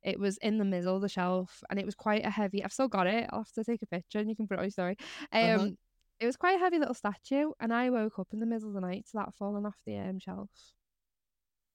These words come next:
Speaker 1: And
Speaker 2: Mm.
Speaker 1: again, the windows weren't open.
Speaker 2: How did it fall? Yeah.
Speaker 1: 'Cause I, 'cause it, there was, like, clothes or, like, a bag. I think it was, like, a plastic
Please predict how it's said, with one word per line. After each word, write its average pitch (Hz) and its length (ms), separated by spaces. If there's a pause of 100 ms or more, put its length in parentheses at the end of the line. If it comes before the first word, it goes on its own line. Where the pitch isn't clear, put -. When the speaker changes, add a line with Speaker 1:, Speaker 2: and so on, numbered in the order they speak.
(520)
Speaker 1:
And 226 400
Speaker 2:
Mm. 180 100
Speaker 1:
again, 214 520 (120)
the 190 160
windows 196 400
weren't 185 180
open. 196 360 (1200)
Speaker 2:
How 120 280
did 107 160
it 67 100
fall? 71 500 (120)
Yeah. 95 480 (840)
Speaker 1:
'Cause 240 240
I, 220 260
'cause 233 160
it, 233 140
there 247 100
was, 240 140
like, 233 260 (100)
clothes 208 460
or, 240 140
like, 233 160
a 226 60
bag. 185 380
I 208 80
think 226 180
it 233 40
was, 226 120
like, 226 120
a 226 60
plastic 220 340